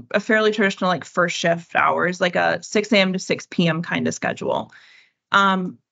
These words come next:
because we have our largest manufacturing facility in Austin, we did talk about,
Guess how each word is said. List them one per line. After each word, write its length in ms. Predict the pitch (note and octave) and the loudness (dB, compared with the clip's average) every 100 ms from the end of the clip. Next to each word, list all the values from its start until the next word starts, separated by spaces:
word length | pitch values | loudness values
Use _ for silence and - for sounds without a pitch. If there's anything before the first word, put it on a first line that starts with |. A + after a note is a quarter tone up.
| _ G3 | _ -2
because 420 | A#3+ A#3+ A#3+ G3+ | -2 0 2 2
we 80 | G#3+ | 2
have 120 | A3 | 4
our 120 | A3 F#3+ | 2 4
largest 400 | F3+ F3+ G3 G3 | 2 0 -4 -4
manufacturing 720 | F3 F3 E3+ D#3+ - G3 G3 | -4 -2 0 -2 -2 -4 -2
facility 540 | G3+ G3+ G3+ G3+ G3+ | -4 -2 0 2 0
in 420 | G3+ G3+ G3+ G3+ - | 0 -2 -2 -4 0
Austin, 640 | F#3+ G3 - A3 A3+ A#3+ A#3+ _ _ _ | 2 2 0 -2 0 0 -2 _ _ _
we 200 | G3+ A#3+ A#3+ | -2 2 2
did 300 | G#3+ G3+ G3 | 2 0 0
talk 300 | G3+ F3+ F#3+ | 2 2 4
about, 500 | F#3 F3 E3+ D#3+ | 4 4 4 0